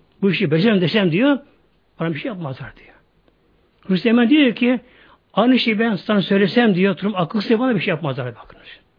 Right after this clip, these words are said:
Bak diyor, aynı şeyi ben de gitsem diyor Stalin'e. Truman akılsız desem diyor, bana bir şey yapmazlar diyor. Yani sana akılsız diyemiyor da, Truman akılsız diyor böyle bu şekilde böylece.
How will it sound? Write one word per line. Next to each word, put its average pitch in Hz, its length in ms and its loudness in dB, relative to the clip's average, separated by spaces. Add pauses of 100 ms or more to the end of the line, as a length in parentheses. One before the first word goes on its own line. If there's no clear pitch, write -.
(400)
Bak 170 240 -6
diyor, 233 220 -2 (440)
aynı 226 220 4
şeyi 214 220 0
ben 247 140 4
de 226 300 4
gitsem 220 240 2
diyor 240 260 2
Stalin'e. 170 580 0 (1600)
Truman 226 340 4
akılsız 214 400 0
desem 214 300 2
diyor, 254 160 2
bana 233 200 2
bir 147 40 -2
şey 185 140 -2
yapmazlar 131 400 -4
diyor. 110 140 -18 (420)
Yani 165 260 -2
sana - 360 -2
akılsız 202 380 0
diyemiyor 302 400 4
da, 294 240 0 (380)
Truman 214 200 -4
akılsız 156 240 -6
diyor 127 140 -4
böyle 120 120 -8
bu 110 40 -10
şekilde 127 280 -14 (140)
böylece. - 280 -20